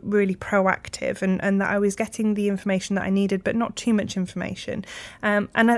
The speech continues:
I think that the thing that's most important with that, however you become financially literate in this, is that you take the time to understand, um, the information that's in front of you.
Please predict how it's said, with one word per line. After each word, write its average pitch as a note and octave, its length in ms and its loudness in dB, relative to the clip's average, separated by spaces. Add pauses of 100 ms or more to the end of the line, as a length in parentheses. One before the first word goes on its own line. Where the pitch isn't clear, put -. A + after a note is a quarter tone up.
I G#3 40 0
think A#3+ 200 2
that A#3+ 120 4
the A3 100 -6
thing B3+ 200 4
that's B3 160 0
most A3+ 240 2
important G#3+ 520 0
with F#3 200 -2
that, - 180 -6 (160)
however A#3+ 480 2
you G3 320 0 (100)
become G#3 440 0
financially F3+ 560 -2
literate - 320 -6
in G3 80 -4
this, - 240 -8
is G3 160 -6
that A3 180 0 (400)
you A#3 440 2 (200)
take B3 300 0
the B3 100 -2
time G#3+ 320 2
to - 160 -6
understand, G3 1040 2 (460)
um, F3+ 580 2 (340)
the G#3 160 2
information F#3+ 560 4
that's - 200 0
in F#3+ 100 4
front F#3+ 320 2
of F#3+ 100 -2
you. G1+ 300 -4